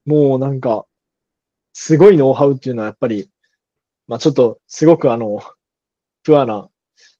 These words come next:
Speaker 2: ボキャブラリーになったけど、<laughs> なんかあの、そういった、あの、まあ古き方法っていうところから学べる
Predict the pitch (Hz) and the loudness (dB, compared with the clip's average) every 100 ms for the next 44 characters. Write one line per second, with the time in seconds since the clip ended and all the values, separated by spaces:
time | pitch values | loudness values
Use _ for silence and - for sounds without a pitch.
0 | _ 139 147 147 151 151 143 147 123 107 | _ -2 2 4 2 2 -2 -4 -6 -4
1 | 107 101 _ - - 254 262 226 226 170 | -2 -4 _ -2 2 4 4 4 2 0
2 | 156 - - - - - 175 170 170 - | -2 -4 -16 -20 -6 2 4 4 2 0
3 | _ _ _ _ - 147 135 131 123 - | _ _ _ _ -10 -6 -4 -6 -6 -12
4 | _ 135 120 175 185 - 110 - - - | _ -6 0 4 4 2 -6 -6 -20 -20
5 | - _ - 165 156 160 170 190 _ 214 | -20 _ 2 4 6 6 4 2 _ 4
6 | 220 214 214 214 170 170 143 147 147 156 | 6 6 6 4 4 4 4 2 4 6
7 | 160 160 160 | 6 4 0